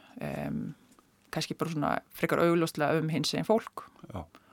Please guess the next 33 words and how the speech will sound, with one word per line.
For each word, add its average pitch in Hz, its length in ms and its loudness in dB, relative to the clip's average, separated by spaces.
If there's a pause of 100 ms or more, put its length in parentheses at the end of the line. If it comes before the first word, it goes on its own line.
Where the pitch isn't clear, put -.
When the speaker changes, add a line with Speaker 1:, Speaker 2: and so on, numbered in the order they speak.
(560)
Speaker 1:
Eða 160 240 6
sé 160 160 4
jafnvel 151 320 2
eftir - 240 -6
hinsegin 151 320 -2
höfunda. 196 320 -2
Mér - 460 -12
finnst - 100 -10
það 165 80 -2
nú 156 60 0
reynda 165 180 0
svolítið, 175 380 0 (340)
svolítið - 400 -6
þröng 170 240 0
og, 180 160 2
og, 175 220 2 (100)
hérna, 185 240 -2
útilokandi, 185 560 0 (160)
eh, 170 400 0
skilgreining. 190 400 -2 (320)
En, 165 240 -4
hérna, 160 460 -6 (1800)
en 175 220 6
þú 190 100 2
spyrir 202 180 4
hvort 175 120 2
það 170 160 4
séu 160 160 4
öðruvísi 196 400 4
en 190 80 2
aðrar 185 160 2
bókmyndir. 214 480 2 (1400)
Em, 170 320 6